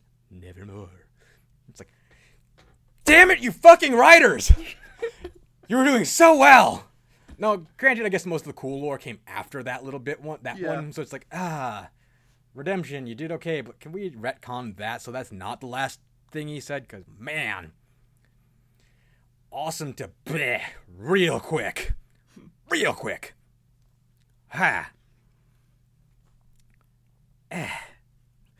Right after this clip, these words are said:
Speaker 1: Still not as upsetting as about those fucking Wolfen, Nathan. <laughs>
Speaker 2: Well, what if they made models for the, uh, what is it, they call them the Raptors?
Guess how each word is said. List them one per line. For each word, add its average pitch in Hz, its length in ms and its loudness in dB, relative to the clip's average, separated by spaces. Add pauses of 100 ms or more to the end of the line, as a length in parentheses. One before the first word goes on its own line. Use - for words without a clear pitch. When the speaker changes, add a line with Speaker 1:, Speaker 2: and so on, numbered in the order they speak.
(420)
Speaker 1:
Still 247 200 -14
not 226 120 0
as 180 140 0
upsetting 170 280 -4
as 143 80 -8
about 135 140 -10
those 127 120 -16
fucking 120 260 -16
Wolfen, 110 240 -12
Nathan. - 320 -18 (100)
<laughs> - 0 - (1300)
Speaker 2:
Well, 156 120 -16
what 226 80 -14
if - 60 -20
they 220 80 -18
made 175 260 -14
models 151 260 -12
for 143 200 -18
the, 135 220 -14
uh, 110 440 -12
what 110 120 -18
is 117 60 -16
it, 110 80 -20
they 113 60 -20
call 123 180 -18
them 104 140 -20
the 110 40 -16
Raptors? 165 500 -16